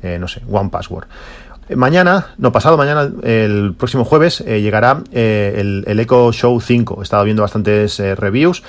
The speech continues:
Al precio que, que lo compramos en el Prime Day, pues fue, fue increíble. Un cacharro que vale unos noventa euros y lo compramos por sesenta.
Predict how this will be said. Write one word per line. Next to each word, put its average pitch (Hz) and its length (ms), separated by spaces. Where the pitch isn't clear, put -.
Al 92 160
precio 110 260
que, 98 300
que 104 80
lo 98 100
compramos 101 420
en 98 60
el 92 120
Prime 101 240
Day, 101 220
pues 87 280
fue, 92 560
fue 98 160
increíble. 110 540
Un 98 280
cacharro 95 320
que 90 60
vale 95 160
unos 95 160
noventa 92 360
euros 120 320
y 113 60
lo 92 100
compramos 95 360
por 101 180
sesenta. 131 540